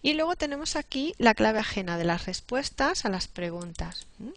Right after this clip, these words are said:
Las filas de la tabla de las respuestas decimos que son hijas de preguntas. Bien, eh, es una relación de uno a muchos porque cada pregunta aquí abajo tiene muchas respuestas y cada respuesta aquí arriba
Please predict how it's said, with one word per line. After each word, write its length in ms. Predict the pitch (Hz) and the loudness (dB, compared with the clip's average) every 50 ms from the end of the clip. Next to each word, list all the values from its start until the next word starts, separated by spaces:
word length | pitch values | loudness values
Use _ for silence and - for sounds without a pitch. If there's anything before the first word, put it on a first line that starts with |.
| - | 0
Las 240 | - 190 175 - - | 2 2 4 2 0
filas 500 | - - 285 277 247 196 175 170 - - | 0 2 6 8 8 8 6 6 2 0
de 100 | - 185 | 0 0
la 100 | 175 175 | 0 2
tabla 260 | - 190 196 220 240 | 2 2 4 4 6
de 80 | 247 247 | 6 6
las 160 | 240 240 240 | 6 6 4
respuestas 680 | 240 240 - - - 269 285 - - - 269 285 311 - | 2 0 0 -2 -4 -4 -4 -4 0 0 2 2 2 0
decimos 380 | 233 202 - 208 202 214 - | -4 -6 -6 -8 -8 -8 -8
que 80 | - 226 | -8 -8
son 260 | - - 214 208 202 - - - | -8 -8 -8 -10 -10 -8 -2 0
hijas 560 | 294 339 - - 269 247 277 453 - - - - - - - - - - - - - - | 0 0 2 2 2 2 2 2 -2 -8 -12 -12 -14 -14 -12 -10 -10 -10 -12 -14 -14 -10
de 320 | - 185 180 180 208 294 403 - - - - - - - - | -2 2 2 4 4 2 0 -4 -10 -20 -20 -20 -20 -12 -6
preguntas. 720 | - 190 185 175 170 170 165 151 - 143 143 - - - - - - - - - - - - - - - | -4 -2 -2 -2 -4 -8 -8 -6 -6 -6 -6 -6 -10 -12 -14 -20 -20 -20 -18 -16 -16 -16 -18 -18 -6 2
Bien, 280 | 196 190 175 160 165 - - - - - - - - - | 4 4 4 4 2 -8 -18 -20 -20 -20 -20 -12 -6 -2
eh, 920 | 196 185 180 175 175 175 175 175 175 170 175 175 175 175 175 175 170 165 - | 0 0 0 0 -2 -2 -4 -4 -4 -4 -6 -6 -6 -6 -6 -6 -6 -4 0
es 200 | - - 185 - | 0 2 2 2
una 140 | 226 220 214 | 2 0 4
relación 500 | 208 220 226 220 - - 285 277 247 202 | 6 6 6 6 4 0 -2 -2 -2 -4
de 80 | 175 170 | -6 -8
uno 160 | 175 180 190 | -8 -8 -8
a 40 | 208 | -6
muchos 480 | 240 277 285 - - 311 339 403 - | -8 -8 -8 -8 -6 -4 -4 -6 -6
porque 400 | - - - 196 190 - - 170 | -8 -10 -12 -12 -8 -4 -4 -2
cada 260 | 165 - 180 180 185 185 | 0 0 0 2 0 -2
pregunta 600 | - 196 202 208 240 262 269 269 - 285 320 415 480 - | -4 -6 -6 -6 -6 -8 -6 -2 0 0 0 0 -2 -6
aquí 240 | - 185 - - 196 | -8 -6 -2 0 0
abajo 340 | 185 185 190 202 - - 254 | 2 0 0 -2 -2 -4 -4
tiene 320 | - - 208 226 254 269 - - | -2 -2 0 0 0 -2 -2 -2
muchas 580 | 233 233 233 247 269 269 269 262 - - 180 180 | -4 -4 -4 -4 -6 -6 -8 -6 -6 -4 -4 -4
respuestas 680 | 175 170 - - - 165 - - - - - - - - | -6 -8 -10 -10 -12 -10 -6 -4 -4 -4 -4 -6 -12 -12
y 120 | - 180 | -8 -4
cada 260 | - 190 175 180 190 | -2 0 0 0 -2
respuesta 680 | - 208 208 - - 254 262 269 - - - 277 294 392 508 - | -2 -4 -6 -6 -6 -6 -6 -6 -6 -4 -2 0 0 -2 0 2
aquí 260 | - 190 190 - - | 2 2 2 2 2
arriba 460 | 190 180 180 190 196 190 214 233 269 | 4 4 4 2 0 0 0 0 0